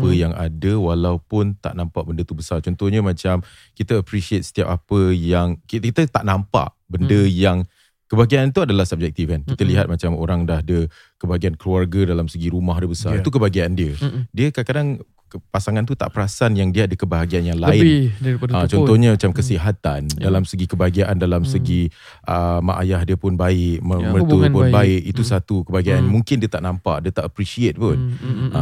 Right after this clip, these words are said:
Speaker 1: hmm, betul.
Speaker 2: dia, dia selalu menampakkan pada benda yang lebih materialistik.
Speaker 1: Hmm, hmm,
Speaker 2: Like,
Speaker 1: betul.
Speaker 2: okay, um, you know, buying branded goods, ah,
Speaker 1: Hmm.
Speaker 2: suami kerja
Speaker 1: Hmm,
Speaker 2: gaji
Speaker 1: ya.
Speaker 2: besar, isteri kejayaan seperti itu.
Speaker 1: Ya.
Speaker 2: Dan itu mungkin menjadi satu comparison yang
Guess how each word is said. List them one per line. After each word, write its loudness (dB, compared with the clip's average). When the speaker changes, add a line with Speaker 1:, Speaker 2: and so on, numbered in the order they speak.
Speaker 1:
hmm, 0
betul. 0
Speaker 2:
dia, 2
dia 0
selalu 0
menampakkan -2
pada -2
benda 0
yang 2
lebih 0
materialistik. -4
Speaker 1:
Hmm, -6
hmm, -4
Speaker 2:
Like, -2
Speaker 1:
betul. -2
Speaker 2:
okay, -4
um, -2
you -4
know, 0
buying -2
branded -4
goods, -2
ah, -2
Speaker 1:
Hmm. -12
Speaker 2:
suami -4
kerja -4
Speaker 1:
Hmm, -6
Speaker 2:
gaji -4
Speaker 1:
ya. 0
Speaker 2:
besar, 0
isteri -6
kejayaan -4
seperti -6
itu. -4
Speaker 1:
Ya. -10
Speaker 2:
Dan -2
itu 0
mungkin 2
menjadi 0
satu -4
comparison -2
yang 0